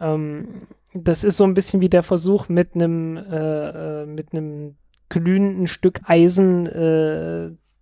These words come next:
irgendwie Helligkeit zu messen oder so, weil das glühende Stück Eisen, das strahlt selber. Ist dann schwierig, ne? Deswegen muss man es abkühlen. Irgendwann war das Helium verbraucht nach vier Jahren. Äh,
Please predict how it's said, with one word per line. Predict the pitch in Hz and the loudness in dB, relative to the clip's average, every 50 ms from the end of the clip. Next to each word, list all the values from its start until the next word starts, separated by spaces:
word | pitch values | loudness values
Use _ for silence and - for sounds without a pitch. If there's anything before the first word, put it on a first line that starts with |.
| - - | -12 -6
irgendwie | 170 175 170 170 170 160 - 175 165 | -4 -2 0 0 -2 -2 0 -2 0
Helligkeit | 160 165 170 175 170 - - - 147 143 - | 2 4 4 4 2 2 -2 -4 -4 -4 -4
zu | - 156 | -6 -4
messen | 147 143 139 - - - 147 | -4 -4 -4 -6 -6 -8 -8
oder | 147 143 143 143 139 139 139 | -8 -8 -10 -8 -10 -10 -6
so, | 147 143 139 143 143 - _ _ | -6 -6 -6 -6 -10 -14 _ _
weil | - - 156 156 156 156 160 180 | -6 -2 -2 0 0 -2 -2 -4
das | 175 147 - | -6 -6 -4
glühende | - - 175 180 180 180 170 170 | -4 -2 0 0 0 -2 -4 -4
Stück | - - 170 - - | -4 -6 -6 -4 -2
Eisen, | 165 175 180 190 185 180 175 170 | 2 4 4 4 4 2 0 -2
das | 180 175 - - - | -4 -8 -8 -10 -12
strahlt | - - - 147 147 151 - | -12 -4 0 0 0 0 0
selber. | - 156 143 143 143 143 135 - _ _ _ _ - - - - - - - - - - _ _ _ _ - - - - - - - _ _ _ - - _ _ - - - - _ _ _ | -2 -2 -2 -2 -4 -6 -10 -12 _ _ _ _ -20 -20 -20 -20 -20 -20 -20 -20 -20 -20 _ _ _ _ -12 -12 -10 -10 -12 -14 -20 _ _ _ -20 -20 _ _ -20 -20 -20 -20 _ _ _
Ist | - 170 - | -8 -2 0
dann | - 165 160 | 0 0 0
schwierig, | - - - 170 170 160 151 139 - - | -2 -4 0 2 2 2 2 -2 -4 -8
ne? | 160 165 185 - - - - - - - _ | -8 -8 -8 -10 -16 -20 -20 -20 -20 -4 _
Deswegen | - 170 - 202 185 175 | 0 2 2 2 2 2
muss | 175 185 - - | 2 -2 -2 -2
man | 170 156 | -4 -4
es | 156 151 | -4 -2
abkühlen. | 190 202 - - - 233 226 220 | -4 -4 -4 -2 0 0 2 2
Irgendwann | 202 196 190 175 180 175 160 156 | 2 2 2 2 2 -2 -2 -2
war | 151 143 | -6 -6
das | 143 - | 0 2
Helium | 185 190 190 180 170 160 | 4 4 4 2 0 -2
verbraucht | - 160 - - 165 180 196 190 - 185 | -4 -6 -2 2 2 2 2 2 0 -2
nach | 180 170 | -4 -2
vier | - 190 180 170 | 0 2 2 4
Jahren. | 165 156 147 151 156 165 170 170 | 4 2 2 2 2 2 2 0
Äh, | 175 - 170 160 160 160 156 | -2 -4 -4 -2 -2 -2 -2